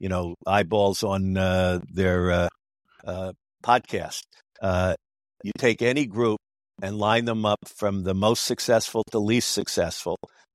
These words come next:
The fifty that are most successful will overwhelmingly have had mentors, and the fifty that are least successful will overwhelmingly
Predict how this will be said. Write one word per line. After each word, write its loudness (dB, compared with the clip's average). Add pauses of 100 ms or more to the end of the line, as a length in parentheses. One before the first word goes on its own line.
(140)
The -4
fifty 0
that 2
are 0
most 0
successful -4 (400)
will 2
overwhelmingly 2
have -4
had 0
mentors, -4 (400)
and 0
the 0
fifty 0
that 2
are -2
least -2
successful -2 (440)
will -2
overwhelmingly 2